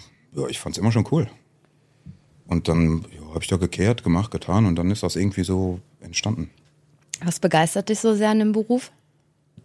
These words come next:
Speaker 1: Grundsätzlich ist es, glaub ich, ähm, so ein Überbegriff Handwerk, was begeistert, weil du einfach abends das siehst, was du geschafft hast. In den besten Fällen. Es gibt natürlich Tage, die sind, ja,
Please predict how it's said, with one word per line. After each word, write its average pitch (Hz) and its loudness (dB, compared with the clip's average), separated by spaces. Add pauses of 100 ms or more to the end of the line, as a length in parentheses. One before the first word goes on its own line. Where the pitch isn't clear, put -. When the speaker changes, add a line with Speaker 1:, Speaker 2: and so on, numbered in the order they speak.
(100)
Speaker 1:
Grundsätzlich 123 2 (880)
ist - -4
es, 104 -2
glaub 95 4
ich, - -2 (100)
ähm, 85 0
so - -8
ein 85 0
Überbegriff 98 2
Handwerk, 117 0
was 117 -2
begeistert, 110 0 (420)
weil 85 0
du 92 0
einfach 92 -6
abends 92 -2
das - 0
siehst, 82 -4
was 90 -4
du 90 -4
geschafft - -8
hast. - -12 (300)
In 92 2
den 90 4
besten 87 0
Fällen. 69 -8 (420)
Es - -20
gibt 110 6
natürlich 104 4
Tage, 98 4
die 82 -4
sind, 85 -4 (280)
ja, 73 -12